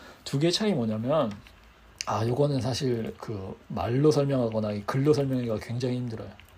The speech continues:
그래서 이건 보통 회화학원이나, 회화학원이나 학원, 그냥 영어 학원에서, 어, 선생님들이 많이 이렇게 해요. 근데 이렇게 하는 게 맞아요. 이건 방법이 뭐냐면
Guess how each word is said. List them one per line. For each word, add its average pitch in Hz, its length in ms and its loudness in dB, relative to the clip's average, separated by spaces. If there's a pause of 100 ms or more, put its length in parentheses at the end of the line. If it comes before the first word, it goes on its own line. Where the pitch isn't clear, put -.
(480)
그래서 170 300 4
이건 151 260 2
보통 131 340 0
회화학원이나, 160 880 2 (220)
회화학원이나 156 920 0 (100)
학원, - 300 2
그냥 139 240 0
영어 135 260 0
학원에서, 143 600 -2 (580)
어, - 160 -4
선생님들이 196 520 6
많이 131 480 2
이렇게 165 480 0
해요. 165 400 4
근데 147 160 2
이렇게 180 580 2
하는 185 140 0
게 175 60 0
맞아요. 120 380 0
이건 110 180 0
방법이 113 360 -6
뭐냐면 120 500 -4